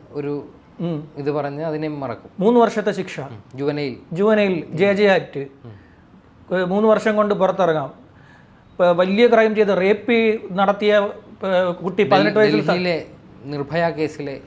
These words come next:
Speaker 2: അതെ, ഇറങ്ങിപ്പോയി. അവൻ പിന്നെ കുറേ കാലം കേ-, കേരളത്തിലുണ്ടെന്ന് പറഞ്ഞ് ഇവിടെ കേരളത്തിൽ കുറേ ആൾക്കാർ, കുറേ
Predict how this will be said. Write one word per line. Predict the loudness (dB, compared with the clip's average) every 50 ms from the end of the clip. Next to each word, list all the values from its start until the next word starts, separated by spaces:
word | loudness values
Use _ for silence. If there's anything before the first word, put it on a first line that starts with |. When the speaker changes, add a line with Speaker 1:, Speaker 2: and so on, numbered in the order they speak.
| 0 2
Speaker 2:
അതെ, | 4 6 6 6 6 6 6
ഇറങ്ങിപ്പോയി. | 4 4 2 0 2 4 4 4 4 0 -4 -12 -18 -20 -20 -20 _ _ _ _ _ _ _ _ _
അവൻ | -4 -2
പിന്നെ | 0 2 4
കുറേ | 4 4 4
കാലം | 4 4 4 2 2 0 0 0
കേ-, | 0 0 2
കേരളത്തിലുണ്ടെന്ന് | 2 2 2 2 0 -2 -2 -2 -2 -4 -4 -2
പറഞ്ഞ് | -2 -2 -2 -2 -2
ഇവിടെ | -2 -2
കേരളത്തിൽ | 0 2 2 2 2 0 -2 -2
കുറേ | 0 2 4 4
ആൾക്കാർ, | 4 4 2 2 0 0
കുറേ | 0 0 0 0 0